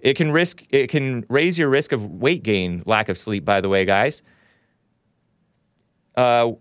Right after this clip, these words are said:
people tend to make bad eating decisions when they're tired, says Doctor Winter, whom I mentioned.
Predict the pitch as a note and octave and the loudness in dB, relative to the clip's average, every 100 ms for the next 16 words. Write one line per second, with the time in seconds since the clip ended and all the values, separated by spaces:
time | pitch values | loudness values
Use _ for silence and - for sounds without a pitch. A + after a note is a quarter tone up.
0 | _ - E3+ D#3+ C3+ E3 D#3+ D#3 C#3 C#3 | _ -6 0 0 0 -2 -2 -2 0 0
1 | A#2 C3 C#3+ C#3 D3 D3+ C3+ A2 A#2+ A2+ | 2 2 2 0 -4 -2 -4 -2 -2 -2
2 | A2+ - C3+ C3 A#2+ - - B2+ C3 F#2+ | -4 -4 -4 0 -2 -4 -4 0 2 2
3 | D#2+ - - F2 - F2 - F#2 E2+ F#2 | -2 -8 -6 -4 -2 -4 -4 -6 -4 -4
4 | F#2 - C#2+ C2 G#2+ G2 E2 E2 D2+ C2+ | -4 -4 -6 -8 -8 -4 -4 -4 -6 -12